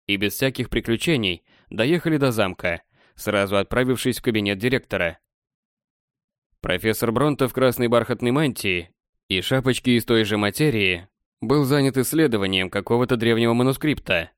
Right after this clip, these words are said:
но, увидев молодых людей, закрыл книгу и отложил в сторону. Открыл ящик, выставил на стол маленькую игрушку, многоярусную китайскую пагоду в стеклянном шарике.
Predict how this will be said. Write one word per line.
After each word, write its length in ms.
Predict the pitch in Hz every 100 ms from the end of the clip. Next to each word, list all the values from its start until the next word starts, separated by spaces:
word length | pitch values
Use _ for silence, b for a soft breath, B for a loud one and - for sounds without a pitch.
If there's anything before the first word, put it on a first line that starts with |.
| _
но, 220 | 95 101
увидев 340 | 98 135 135 127
молодых 380 | 123 120 120 117
людей, 480 | 123 151 110 87 _
закрыл 420 | 107 131 160 165
книгу 480 | - 131 92 90 - _ -
и 60 |
отложил 400 | 107 104 113 117
в 60 | 127
сторону. 440 | 156 123 98 82 - _ _ b b
Открыл 380 | - 143 160 160
ящик, 480 | 165 156 - 90 - _
выставил 500 | 85 98 113 120 120
на 140 | 120 113
стол 220 | 147 147
маленькую 440 | 139 131 123 143
игрушку, 540 | 151 143 - - 85 - _
многоярусную 760 | 95 104 110 131 160 151 151 139
китайскую 500 | 131 127 120 - 135
пагоду 520 | 120 147 110 98 87 -
в 100 | -
стеклянном 440 | - 127 135 127
шарике. 580 | 131 151 107 - 92 85